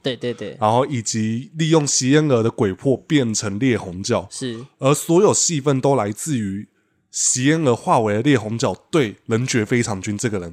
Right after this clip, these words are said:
Speaker 2: 非常好奇。
Speaker 1: 嗯。
Speaker 2: 他不记得事情的太多。
Speaker 1: 对。
Speaker 2: 可是他一直印象有一个声音在指引着他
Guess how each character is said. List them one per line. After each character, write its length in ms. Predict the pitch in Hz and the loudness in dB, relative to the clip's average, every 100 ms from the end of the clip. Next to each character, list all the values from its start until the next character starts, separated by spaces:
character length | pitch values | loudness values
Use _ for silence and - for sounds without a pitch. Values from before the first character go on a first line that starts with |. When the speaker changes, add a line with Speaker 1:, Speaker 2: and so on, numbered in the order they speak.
| - | -6
Speaker 2:
非 160 | 113 | -4
常 200 | 104 87 82 | -4 -6 -2
好 200 | 107 87 | -2 0
奇。 340 | - 104 - _ | -6 -6 -14 _
Speaker 1:
嗯。 460 | 139 139 117 110 107 | -8 -8 -8 -10 -4
Speaker 2:
他 100 | - | 0
不 160 | 139 | 0
记 220 | - 180 | 2 -2
得 200 | 131 104 | 0 -2
事 320 | 101 - - 123 | -2 -6 -4 -4
情 220 | - 90 | -4 -6
的 360 | 90 92 87 90 _ | -8 -8 -10 -14 _
太 220 | - 104 95 | -2 -2 -2
多。 340 | 98 85 90 - | -2 -4 -6 -4
Speaker 1:
对。 240 | 123 101 - | -4 -4 -6
Speaker 2:
可 40 | |
是 120 | 120 | -4
他 100 | 156 | -2
一 100 | 170 | -4
直 160 | 175 165 - | -6 -6 -2
印 160 | 170 | -2
象 220 | 135 180 127 | 0 -2 -2
有 120 | 92 | -2
一 40 | |
个 80 | 110 | -2
声 180 | - 117 | -2 -2
音 140 | 113 | -2
在 160 | 120 117 _ _ | 0 -2 _ _
指 300 | - - 117 | -6 -2 -2
引 140 | 135 92 | -4 -4
着 160 | 95 | -6
他 360 | 92 107 101 | -6 -2 -2